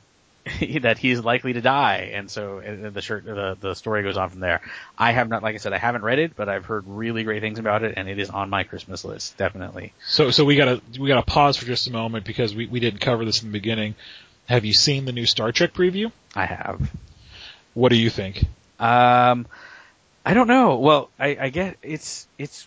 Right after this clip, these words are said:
Speaker 1: odd. Actually, no, I, I haven't seen it in English is one thing. I saw some, uh, foreign version of it. <laughs>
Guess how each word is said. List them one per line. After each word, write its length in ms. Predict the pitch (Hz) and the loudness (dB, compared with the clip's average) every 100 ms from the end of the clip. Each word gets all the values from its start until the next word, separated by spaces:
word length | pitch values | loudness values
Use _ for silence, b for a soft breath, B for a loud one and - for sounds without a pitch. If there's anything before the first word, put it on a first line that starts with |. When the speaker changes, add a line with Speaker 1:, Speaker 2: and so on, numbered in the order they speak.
| _ | _
Speaker 1:
odd. 320 | 156 165 107 117 | 0 2 0 2
Actually, 340 | 143 - 143 | 0 0 -2
no, 220 | 139 135 | 0 0
I, 260 | 107 123 127 | 2 0 0
I 80 | 120 | -4
haven't 300 | 131 143 139 | -4 -4 -6
seen 160 | 139 | -8
it 120 | 139 113 | -6 -8
in 120 | 101 | -10
English 380 | 110 131 - - | -6 -6 -8 -8
is 180 | 135 | -6
one 160 | 143 147 | -4 -4
thing. 220 | 156 156 | -4 -4
I 160 | 123 117 | -2 -2
saw 240 | 127 127 | 2 2
some, 180 | 131 131 | 2 2
uh, 80 | 131 | 4
foreign 360 | - - 135 | 6 6 6
version 360 | 139 147 160 156 | 8 6 6 4
of 60 | 170 | 4
it. 1040 | 190 - - - - 247 208 - 180 170 | 4 4 4 2 0 2 0 -2 -6 -6
<laughs> 100 | - | -8